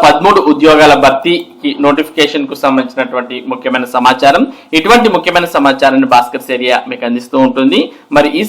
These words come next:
సమాచారం మీరు మిస్ కాకుండా పొందడానికి మన భాస్కర్స్ ఏరియా YouTube ఛానల్ కు సబ్స్క్రైబ్ అవ్వండి.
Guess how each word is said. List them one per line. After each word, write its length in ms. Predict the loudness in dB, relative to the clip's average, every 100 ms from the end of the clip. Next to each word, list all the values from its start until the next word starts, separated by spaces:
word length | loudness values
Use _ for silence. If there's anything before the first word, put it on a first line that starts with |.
| 2
సమాచారం 460 | 4 4 2 2 0
మీరు 120 | 0 0
మిస్ 120 | 0
కాకుండా 320 | -2 0 -2 0
పొందడానికి 560 | 0 4 4 2 0 -4 -6 -4 0
మన 200 | 2 0 0 2
భాస్కర్స్ 480 | 2 2 -2 -2 -6 -6
ఏరియా 180 | -2 -2 -4
YouTube 240 | -12 -10
ఛానల్ 260 | -10 -10 -6 -2
కు 60 | -2 -4 -16 _ -2
సబ్స్క్రైబ్ 400 | -2 -4 -6 -4
అవ్వండి. 300 | -6 -10 -16